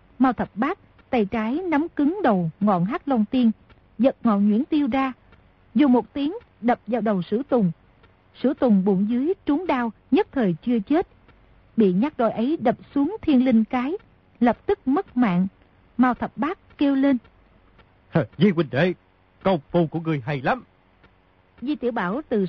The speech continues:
Speaker 1: sau gốc cây chuyển ra, nghĩ tới mình rõ ràng vừa giết chết một lão gia quan quân. Trong lòng có một phần đắc ý, nhưng có tới chín phần sợ sệt. Hai người Ngô Dương nửa tin nửa ngờ,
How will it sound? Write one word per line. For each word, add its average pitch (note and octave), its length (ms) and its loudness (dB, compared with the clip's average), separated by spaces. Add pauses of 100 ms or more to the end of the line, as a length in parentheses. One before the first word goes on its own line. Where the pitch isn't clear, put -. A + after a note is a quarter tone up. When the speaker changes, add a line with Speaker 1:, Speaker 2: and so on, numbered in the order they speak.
Speaker 1:
sau A#3 160 -2
gốc D#4 220 -2
cây B3 180 -2
chuyển G3+ 360 -2
ra, B3+ 240 -4 (340)
nghĩ A3+ 180 4
tới E4 140 -4
mình B3+ 260 2
rõ G3 160 0
ràng A#3 380 0
vừa G#3+ 120 2
giết G3 320 -2
chết F4 220 -2
một A#3+ 200 0
lão F#3+ 280 -2
gia B3+ 200 -2
quan B3 340 0
quân. B3 200 2 (520)
Trong D#4+ 160 0
lòng G3+ 240 2
có E4 140 -4
một D4 260 -4
phần G3 220 0
đắc C#4 200 -6
ý, C4 260 -4 (380)
nhưng A#3 260 4
có D4 120 -4
tới D#4 160 -4
chín D#4+ 320 -4
phần F#3+ 200 0 (100)
sợ F3+ 180 -2 (100)
sệt. G3+ 160 0 (800)
Hai C#4+ 200 -2
người A3+ 280 4
Ngô G#3+ 220 2
Dương B3 400 2
nửa G3+ 140 4
tin C4+ 260 0
nửa G#3 140 4
ngờ, A#3+ 340 0